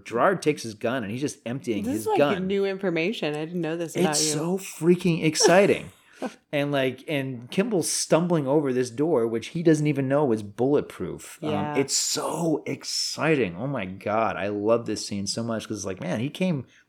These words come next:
Speaker 1: really close to eating it more than, more, even more than the train.
Speaker 2: Yeah. I mean, he, like, jumped off an aquifer and made it, and now,
Speaker 1: <laughs>
Speaker 2: you know.
Speaker 1: Right. It's supposed to be gunned down in the lobby. By the way, why, why do they need bulletproof doors?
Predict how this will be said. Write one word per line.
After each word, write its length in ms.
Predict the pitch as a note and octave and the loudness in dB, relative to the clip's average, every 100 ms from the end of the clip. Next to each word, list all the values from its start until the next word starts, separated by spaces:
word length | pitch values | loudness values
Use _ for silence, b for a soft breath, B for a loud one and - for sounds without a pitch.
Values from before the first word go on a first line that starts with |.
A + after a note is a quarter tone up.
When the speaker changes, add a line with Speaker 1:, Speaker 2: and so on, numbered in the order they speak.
| - | -12
Speaker 1:
really 460 | G2+ A#2 G#3 A2+ | 2 6 8 6
close 340 | G#2 - D#3+ - | 2 0 0 0
to 100 | - | -4
eating 320 | C#3 D#3 G#2+ | 0 0 0
it 180 | F#2+ F#2+ | -4 -6
more 300 | B2 C3 D3 | 0 4 4
than, 360 | B2+ G#2+ G#2+ A2 | 4 -2 -8 -6
more, 200 | B2 C#3 | -2 -2
even 180 | D3+ D3+ | -2 0
more 160 | D3 | 0
than 140 | C3+ G#2 | -2 -4
the 60 | |
train. 440 | G2 - F2+ - - _ _ - | -8 -8 -10 -10 -14 _ _ -8
Speaker 2:
Yeah. 320 | D#3+ F3+ D#3 - _ _ - | 0 0 0 -4 _ _ -2
I 60 | |
mean, 140 | G#3 G3+ | 0 0
he, 180 | G3 | -2
like, 320 | G#3+ A3 F#3 C3 | 0 0 -2 -4
jumped 400 | - F3 F#3+ F3+ | -2 0 0 0
off 200 | E3 F3 | 0 0
an 100 | D3 | -4
aquifer 720 | D3+ D3+ E3+ E3+ E3+ F3 F3+ | -6 -4 -6 -4 -4 -2 -4
and 160 | - D3+ | -6 -6
made 220 | C#3+ D3 | -2 0
it, 160 | D#3+ D3 | 0 0
and 180 | E3 D#3+ | -2 0
now, 420 | D#3 D#3 D3+ D3+ B B | 2 2 2 -2 B B
Speaker 1:
<laughs> 260 | B B _ | B B _
Speaker 2:
you 160 | A#3+ G3 | -6 -4
know. 320 | F3 D3+ D3 | -4 -6 -6
Speaker 1:
Right. 300 | - - F#3 - - | -6 -4 -4 -4 -6
It's 80 | |
supposed 160 | - D4 | -2 0
to 60 | E3+ | 0
be 80 | |
gunned 400 | D#3+ B2 C#3+ D#3 | 0 4 4 4
down 280 | C3+ C#3+ C#3 | 2 2 0
in 100 | A#2 | -4
the 80 | A#2 | -4
lobby. 320 | A2 B2+ A#2 | -2 -2 -2
By 160 | G#2 F3 | 4 4
the 80 | G#3+ | 6
way, 220 | G3 D#3+ B B | 2 -2 B B
why, 300 | D#3 E3 C#4+ | 0 2 2
why 460 | D4 G3 F#3 G#3+ C#4+ | -4 -6 -2 -2 -2
do 260 | F3 B3+ | -4 -2
they 120 | F3+ G#2 | -2 -2
need 520 | G#2 F#2 F2 G#2+ - | -4 -8 -10 -14 -2
bulletproof 400 | A2+ G2 G#2 F#2 | 0 0 -2 -4
doors? 420 | G2+ E2 D#2 - | -4 -4 -6 -12